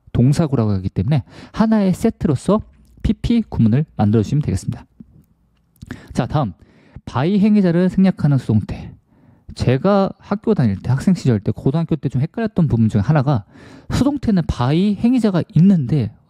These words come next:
모든 독해 구문에 by 행위자가 거의 생략된 형태로 나오거든요. 왜 그럴까? 아, 근데 나중에 알고 보니까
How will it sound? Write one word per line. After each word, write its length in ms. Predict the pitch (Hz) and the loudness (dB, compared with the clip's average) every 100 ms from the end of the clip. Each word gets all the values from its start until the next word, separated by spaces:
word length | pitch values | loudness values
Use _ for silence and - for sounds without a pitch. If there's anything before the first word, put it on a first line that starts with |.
| - | -4
모든 340 | 143 214 240 | -2 2 2
독해 320 | 180 - 196 | 0 0 0
구문에 280 | 165 147 151 | 0 0 -2
by 280 | - 110 127 | -2 -2 0
행위자가 360 | 139 180 160 147 | 4 4 2 0
거의 200 | - 110 | 0 2
생략된 460 | 185 220 - 180 | 2 2 2 2
형태로 240 | 160 135 123 | 2 2 0
나오거든요. 440 | 98 98 95 101 180 - - - - - - | 2 0 2 2 0 -4 -20 -20 -20 -18 -2
왜 180 | 110 156 | 0 2
그럴까? 420 | 170 101 - - _ _ - - - | 0 -2 -10 -16 _ _ -20 -14 -4
아, 260 | 117 98 - - | -2 -2 -8 -20
근데 160 | - 156 113 | -4 0 0
나중에 280 | 123 196 175 | 2 2 2
알고 440 | - 117 143 190 | 0 0 2 0
보니까 600 | 117 104 - _ 151 110 | 0 -2 -4 _ 0 0